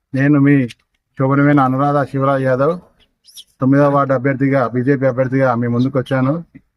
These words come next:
గతంలో ఈ యొక్క ఇరవై ఆరవ వార్డుగా ఉన్నప్పుడు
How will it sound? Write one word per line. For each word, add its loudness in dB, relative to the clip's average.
గతంలో 2
ఈ -2
యొక్క -2
ఇరవై 2
ఆరవ 4
వార్డుగా 0
ఉన్నప్పుడు -2